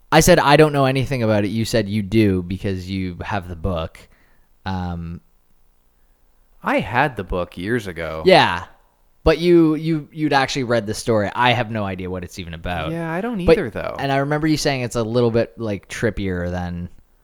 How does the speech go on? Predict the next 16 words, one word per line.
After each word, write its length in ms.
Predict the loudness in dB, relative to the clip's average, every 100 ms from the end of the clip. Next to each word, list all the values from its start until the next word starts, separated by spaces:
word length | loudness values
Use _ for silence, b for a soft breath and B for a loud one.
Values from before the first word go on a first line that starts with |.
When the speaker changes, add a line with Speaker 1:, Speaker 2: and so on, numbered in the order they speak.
| _ _ _
Speaker 2:
Yeah, 440 | -8 -4 -2 -2 -4
well, 160 | -4
the 80 | -4
trailer 400 | -4 0 2 2
looks 220 | 0 -6
trippy. 340 | -8 -8 -8 -8
I 40 | -8
Speaker 1:
The 80 |
Speaker 2:
feel 80 | -4
like 120 | -4
Speaker 1:
tr- 60 | -4
Speaker 2:
you're 80 | -8
conflating 440 | -8 -6 -6 -6
conversations 640 | -8 -10 -8 -8 -8 -12 -14
you've 120 | -12
had. 260 | -10 -10